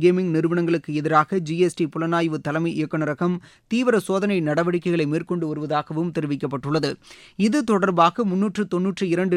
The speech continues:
நிறுவனங்களின் வங்கிக் கணக்குகளும் முடக்கப்பட்டுள்ளதாக நிதி அமைச்சகத்தின் அறிக்கை தெரிவிக்கிறது. இந்தோ பசிபிக் பிராந்திய நாடுகளின் வளர்ச்சிக்கு இந்தியா உறுதுணையாக இருக்கும் என்று வெளியுறவுத்துறை அமைச்சகம் தெரிவித்துள்ளது. அந்த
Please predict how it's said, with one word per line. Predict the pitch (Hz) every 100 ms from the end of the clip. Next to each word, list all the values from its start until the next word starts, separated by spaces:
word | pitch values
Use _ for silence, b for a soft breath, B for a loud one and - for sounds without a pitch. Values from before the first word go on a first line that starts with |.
| 165
நிறுவனங்களின் | 165 175 175 175 165
வங்கிக் | 147 160 180
கணக்குகளும் | 170 160 175 170 208 180
முடக்கப்பட்டுள்ளதாக | 160 170 165 160 156 151 151 - 139 - b b 180
நிதி | 185 202
அமைச்சகத்தின் | 175 170 180 165 160 147
அறிக்கை | 151 165 165 143
தெரிவிக்கிறது. | 147 147 131 160 143 - - _ _ _ _ _ _ _ _ _ b b b b b b b
இந்தோ | 208 254 285 294
பசிபிக் | 226 202 214 226 -
பிராந்திய | 185 185 185 160
நாடுகளின் | 151 165 165 160
வளர்ச்சிக்கு | 143 151 139 151 208 196 156
இந்தியா | 175 175 147
உறுதுணையாக | 143 165 175 170 170 -
இருக்கும் | 160 135 147
என்று | 139 156 139
வெளியுறவுத்துறை | 147 180 190 180 165 143
அமைச்சகம் | 143 143 135 127 131
தெரிவித்துள்ளது. | 165 151 131 127 135 135 - b b b b
அந்த | 196